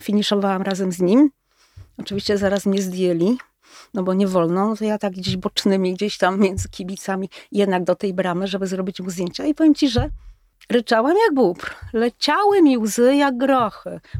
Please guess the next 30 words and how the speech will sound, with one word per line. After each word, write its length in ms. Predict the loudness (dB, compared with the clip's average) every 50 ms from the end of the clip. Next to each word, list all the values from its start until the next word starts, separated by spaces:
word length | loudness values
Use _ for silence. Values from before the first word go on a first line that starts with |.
| -4
Mój 240 | -2 0 2 2 0
syn 240 | 0 0 2 4 4
maratończyk. 640 | 4 2 2 0 -2 -4 -6 -6 -6 -6 -6 -4 -4 -4
Jeszcze 220 | -2 0 -2 -2
się 120 | 0 -4
wzruszam, 440 | -6 -6 -8 -8 -8 -8 -6 -6 -6
jak 100 | -6 -8 _ _ _ -2 -2 0 -2 -4
sobie 260 | -6 -6 -4 -4 -4
to 120 | -6 -6 -8
przypominam. 580 | -8 -8 -6 -6 -4 -2 0 0 0 0 -2 -4 _ _ 0
No 140 | 2 4
i 80 | 6 6
mówię: 180 | 6 6 4 4
„Wiesz 180 | 2 0 0
co? 220 | 0 0 2 4 4 4 4 4 4 4 4 2 -2 -8 -14 -16 -18 -20 -20 _ _ _ _ _ _ -20 -20 -20 -20 -20 _ _ _
O, 320 | -8 -4 -2 0 0 0 0
ja 140 | 0 -2 -2
też 200 | -2 -2 -4 -4
chcę 180 | -4 -6 -4
biegać”. 500 | -4 -4 -4 -4 -4 -8 -6 -4 -6 -6 -6 -10 -16 -4 0
„Mama, 560 | 0 0 0 -2 -2 0 2 4 4 4 2 2
zapomnij 680 | -2 -4 -8 -10 -8 -6 -4 -4 -2 -2 -4 -4 -6 -8
tam, 220 | -10 -14 -16 -16
gdzie 160 | -14 -14 -14 -16
tu 140 | -16 -20 -20 _ -20 -20
biegać 240 | -20 -20 -20 -20
będzie. 260 | -20 -20 -20 -20 -20 -20 -20 -20 -16 -14 -14 -14 -16 -20 -8 _
Buty 320 | 2 4 4 4 2 0 -6
sobie 280 | -8 -10 -10 -12 -14
kup”. 220 | -18 -20 -20 -20